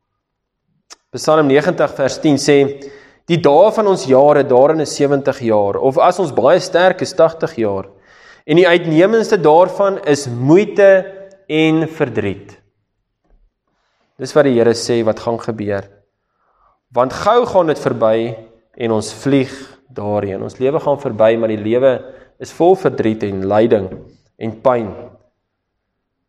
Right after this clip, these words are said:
So kom ons kyk eers dan na die oorsake van pyn, want dit is baie keer goed om dit ook te bepaal. Dis nie noodwendig net sonde wat veroorsaak dat ons lyding het, soos in Dawid se geval met sy sonde met Batseba en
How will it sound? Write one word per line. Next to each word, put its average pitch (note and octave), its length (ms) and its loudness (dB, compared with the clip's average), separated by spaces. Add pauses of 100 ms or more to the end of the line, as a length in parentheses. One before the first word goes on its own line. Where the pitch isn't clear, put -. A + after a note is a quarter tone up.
(540)
So - 80 -20
kom B3+ 140 4
ons B3+ 100 -2
kyk A#3 160 2
eers A3 160 2
dan F#3+ 160 4
na F#3+ 80 4
die F#3 160 0
oorsake F#3+ 540 2
van A#2+ 180 -4
pyn, C3+ 160 0
want D#3 80 -2
dit E3 80 -2
is D#3+ 80 -8
baie F#3+ 160 0
keer G3+ 160 -6
goed F3 160 -6
om D#3+ 80 -4
dit C#3+ 240 -4
ook F#3 240 0
te C#3 160 -4
bepaal. A#2 400 0
Dis A2+ 160 -6
nie F#3+ 140 -2
noodwendig C3 580 0
net A#2 160 -6
sonde C#3+ 460 -4 (760)
wat A#2+ 160 0
veroorsaak C3 560 2
dat A2+ 160 0
ons G#2+ 160 -8
lyding A#2 320 2
het, F2+ 220 -12 (100)
soos A#2+ 240 -6
in A#2+ 160 -2
Dawid A2+ 320 0
se B2 80 -8
geval B2 380 0
met A2+ 100 -2
sy A2+ 160 -4
sonde B2+ 400 0 (1040)
met A#2 160 -8
Batseba A#2+ 480 0 (1200)
en A2+ 380 0